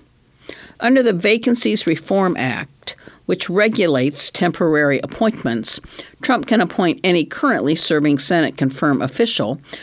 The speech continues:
from anywhere in the executive branch as acting attorney general. Of course, all of the officials serving at the beginning of his new term would be holdovers from the Biden administration.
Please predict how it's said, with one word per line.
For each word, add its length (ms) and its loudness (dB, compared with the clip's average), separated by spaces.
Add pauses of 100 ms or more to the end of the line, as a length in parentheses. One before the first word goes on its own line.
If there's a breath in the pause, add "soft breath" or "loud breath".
(120 loud breath)
from 220 -2
anywhere 540 2
in 180 4
the 100 4
executive 720 0
branch 360 -2
as 220 0
acting 400 0
attorney 400 -2
general. 560 -2 (720 loud breath)
Of 160 -4
course, 320 2 (120)
all 280 4
of 100 0
the 120 2
officials 460 0
serving 480 2
at 100 -2
the 80 0
beginning 500 2
of 80 -4
his 240 0
new 120 0
term 600 -2 (340 loud breath)
would 160 0
be 100 2
holdovers 680 0
from 140 0
the 60 0
Biden 400 2
administration. 960 -2